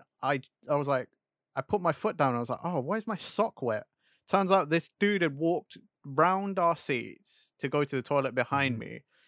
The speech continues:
Speaker 1: And he'd, like,
Speaker 2: Yeah.
Speaker 1: proper, like, done a proper sink wash and everything. Like, he washed his hair fully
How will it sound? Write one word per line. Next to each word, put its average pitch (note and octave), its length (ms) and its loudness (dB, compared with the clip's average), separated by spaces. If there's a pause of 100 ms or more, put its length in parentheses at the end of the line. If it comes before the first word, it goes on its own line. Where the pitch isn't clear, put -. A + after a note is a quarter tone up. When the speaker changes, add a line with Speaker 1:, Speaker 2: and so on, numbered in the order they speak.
(180)
Speaker 1:
And C#3 120 0
he'd, C#3+ 160 0
like, D3+ 300 4
Speaker 2:
Yeah. G#2+ 180 -8
Speaker 1:
proper, G3+ 280 2
like, E3+ 200 4 (320)
done D3+ 180 4
a C#3 160 0 (340)
proper E3+ 260 -2
sink - 480 -6
wash A2 300 -6
and B2+ 100 -2
everything. B2+ 320 -4
Like, A2 140 -4
he D3 120 -2
washed E3 400 -2
his C#3+ 160 -2
hair D3 280 0
fully C#3+ 520 -2